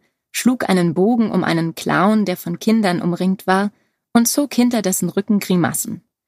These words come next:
Isa verdrehte amüsiert die Augen.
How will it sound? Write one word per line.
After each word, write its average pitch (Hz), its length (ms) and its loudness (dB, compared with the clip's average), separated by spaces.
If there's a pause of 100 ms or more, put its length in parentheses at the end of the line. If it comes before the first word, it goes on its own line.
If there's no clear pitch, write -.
(680)
Isa 254 320 2
verdrehte 196 500 0
amüsiert 170 520 0
die 151 100 -6
Augen. 160 400 -4